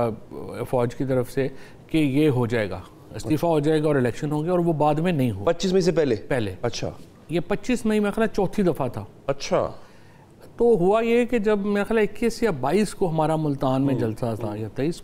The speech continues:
Speaker 1: में था, तो वो जब खान साहब तकरीर करके तो नीचे आए, तो गाड़ी में मैंने उनसे पूछा कि,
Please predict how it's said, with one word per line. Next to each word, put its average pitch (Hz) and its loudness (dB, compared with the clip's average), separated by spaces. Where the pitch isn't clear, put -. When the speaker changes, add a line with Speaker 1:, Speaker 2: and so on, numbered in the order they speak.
Speaker 1:
में 180 -4
था, 170 -6
तो 202 4
वो 175 2
जब 202 0
खान 175 0
साहब 190 -2
तकरीर 185 0
करके 175 0
तो 208 -2
नीचे 147 2
आए, 151 2
तो 151 -2
गाड़ी 131 2
में 165 0
मैंने 147 2
उनसे 185 2
पूछा 165 -2
कि, 190 0